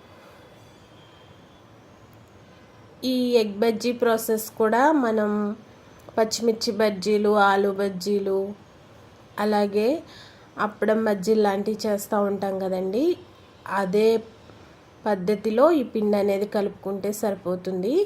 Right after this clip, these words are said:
పిండి కలిపి పక్కకైతే పెట్టుకున్నానండి. బజ్జీలు వేసుకోవడానికి స్టవ్ పై ఒక కళాయి పెట్టుకొని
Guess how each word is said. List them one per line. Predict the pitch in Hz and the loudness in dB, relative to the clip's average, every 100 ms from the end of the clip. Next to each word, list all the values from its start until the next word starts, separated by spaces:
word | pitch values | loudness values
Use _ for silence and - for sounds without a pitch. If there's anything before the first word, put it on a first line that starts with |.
| - - - - - - - - - - - - - - - - - - - - - - - - - - - - - - - 269 | -2 -20 -20 -20 -20 -20 -20 -20 -20 -20 -20 -20 -20 -20 -20 -20 -20 -20 -20 -20 -20 -20 -20 -20 -20 -20 -20 -20 -20 -20 -10 -4
పిండి | 247 247 240 | 0 0 2
కలిపి | 240 233 254 302 320 | 2 2 0 -2 0
పక్కకైతే | 240 233 220 240 233 220 | -2 -2 -2 -2 -2 -4
పెట్టుకున్నానండి. | 220 - 220 220 214 208 208 285 415 - - - - - - - - - - - - - - - - - - - - | -4 -4 -2 0 0 0 0 4 2 2 -14 -20 -20 -20 -20 -20 -20 -20 -20 -20 -20 -20 -20 -20 -20 -20 -20 -20 -4
బజ్జీలు | 226 226 226 262 247 | -2 0 2 4 8
వేసుకోవడానికి | 240 233 - 226 214 208 208 247 330 392 - - - | 6 4 -2 2 2 2 -2 0 0 0 -4 -20 -14
స్టవ్ | - 240 220 | -4 0 0
పై | 220 226 220 | 0 0 0
ఒక | 220 | -2
కళాయి | 208 208 202 | 2 2 0
పెట్టుకొని | 202 196 214 214 | -4 -4 -4 0